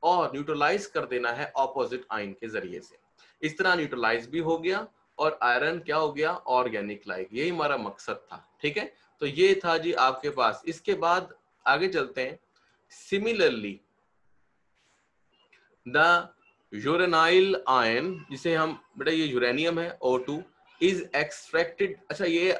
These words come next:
एक example complete हो गई iron के साथ। अगर आप ज्यादा ना लिखना चाहें तो बेशक ना लिखिएगा exam के अंदर, और एक example के साथ ये type complete कर दें, सही है।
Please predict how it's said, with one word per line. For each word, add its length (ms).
एक 340
example 500
complete 420
हो 80
गई 180
iron 560
के 160
साथ। 360
अगर 180
आप 280
ज्यादा 240
ना 160
लिखना 320
चाहें 240
तो 120
बेशक 320
ना 100
लिखिएगा 320
exam 360
के 60
अंदर, 300
और 260
एक 160
example 460
के 120
साथ 320
ये 80
type 300
complete 380
कर 200
दें, 180
सही 220
है। 140